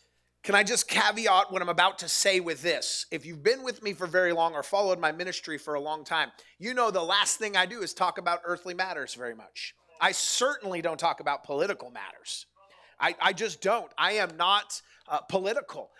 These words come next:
Uh, you know, I have my own values. I have my own belief systems. But if you come to this church, I don't care what color you are. I don't care what color po-, uh, po-, politically you are.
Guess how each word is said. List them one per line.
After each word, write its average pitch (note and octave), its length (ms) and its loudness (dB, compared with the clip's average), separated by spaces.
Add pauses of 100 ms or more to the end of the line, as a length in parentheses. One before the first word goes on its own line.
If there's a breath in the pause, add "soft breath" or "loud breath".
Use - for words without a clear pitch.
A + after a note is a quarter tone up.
(120)
Uh, D3 360 2
you D#3 80 -10
know, D#3 140 -12
I F#3+ 100 6
have G3+ 360 0 (160)
my E3+ 160 0
own F3 180 -4
values. G#3 720 -4
I E3 140 2
have D#3 300 -4
my D#3 200 0
own D#3 180 -8
belief D#3 360 -6
systems. A#3+ 520 -8
But E3 240 -6 (260 loud breath)
if E3 200 -8
you C4+ 100 -8
come B3 240 -4
to G#3+ 60 -4
this F3+ 260 -6
church, A#3 480 -4
I F#3+ 140 0
don't A#3 200 -6
care F#3+ 200 0
what D#3 260 -2
color F3 380 -2
you B2 240 -18
are. A#2 300 -4 (200 loud breath)
I D#3+ 140 2
don't F#3+ 200 -8
care F#3+ 240 -4
what F3+ 300 -4
color F#3+ 440 -2 (180)
po-, - 180 -4
uh, D#3+ 60 -2
po-, - 180 -12
politically F3 800 -2
you C#3+ 240 -14
are. C3 340 -2